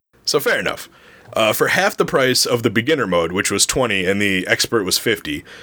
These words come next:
so ten, we get to play this game to have a chance to win the beetle. We have three minutes to collect,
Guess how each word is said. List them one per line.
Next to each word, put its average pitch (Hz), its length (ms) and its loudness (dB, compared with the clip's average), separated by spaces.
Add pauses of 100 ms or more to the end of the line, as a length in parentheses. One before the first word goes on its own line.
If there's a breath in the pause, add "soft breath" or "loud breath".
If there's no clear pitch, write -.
(120 loud breath)
so 95 200 0
ten, 82 380 -2 (360 loud breath)
we 110 180 0
get 120 140 0
to 135 100 2
play 123 200 0
this 117 180 0
game 101 400 0
to 92 600 -2
have 127 180 0
a 107 40 -2
chance 107 280 0
to 120 100 0
win 101 280 0
the 90 60 -2
beetle. 80 340 0
We 98 120 -2
have 90 180 2
three 190 460 -2
minutes 127 480 0
to - 180 0
collect, 107 560 -2